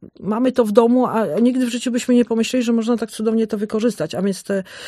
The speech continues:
e, zainspirowani są również, e, now-, nowinkami, tymi technologiami, wymie-, wymianą. E, w-, my też wprowadzamy kilka takich warsztatów,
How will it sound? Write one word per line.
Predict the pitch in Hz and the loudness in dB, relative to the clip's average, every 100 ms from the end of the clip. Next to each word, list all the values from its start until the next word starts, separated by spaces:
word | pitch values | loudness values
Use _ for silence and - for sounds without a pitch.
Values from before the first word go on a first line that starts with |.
| - - | -12 0
e, | 180 185 | 2 2
zainspirowani | 180 220 214 - 226 208 254 254 208 | 4 4 4 0 2 2 4 4 4
są | 214 208 | 2 2
również, | 202 208 202 190 - | 2 2 2 0 -2
e, | 185 185 190 180 | -2 0 0 2
now-, | 208 175 | 0 2
nowinkami, | 202 208 220 214 233 226 214 170 | 2 4 2 2 0 2 0 -2
tymi | 185 170 | -4 -4
technologiami, | 185 190 185 180 208 208 196 | -4 -2 -2 0 0 0 0
wymie-, | 175 190 190 175 | 0 0 -2 2
wymianą. | 214 226 233 226 208 175 165 165 | 4 6 4 4 2 0 -2 -2
E, | 175 165 | -2 -2
w-, | 156 | -2
my | 220 240 | -4 -4
też | 294 - | -8 -10
wprowadzamy | - 226 208 190 202 220 214 214 208 208 202 | -4 -2 0 -2 0 0 0 0 0 -2 -4
kilka | 190 196 | -6 -6
takich | 185 180 180 | -6 -6 -6
warsztatów, | 185 - 190 185 180 175 - | -6 -4 -6 -6 -8 -8 -14